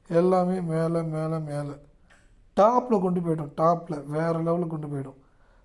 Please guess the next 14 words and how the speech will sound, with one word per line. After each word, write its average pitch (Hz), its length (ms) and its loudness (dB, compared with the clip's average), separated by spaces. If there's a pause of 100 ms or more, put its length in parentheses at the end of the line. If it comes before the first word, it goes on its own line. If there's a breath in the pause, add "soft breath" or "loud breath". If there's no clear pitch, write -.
(120 soft breath)
மிக, 196 340 4
மிக 208 300 2
உன்னதமான 185 600 0
யோக 170 280 0
பலன்கள், 160 380 -4
மிக, 156 240 -6
மிக 165 240 -4
ஒ-, 156 200 -6
சிறப்பான 160 560 -6
யோக 156 240 -4
பலன்கள் 151 480 -10 (560 soft breath)
உங்களுக்கு 165 400 -2
ஏற்படுத்தி 156 520 -4
கொடுக்கும். 147 460 -8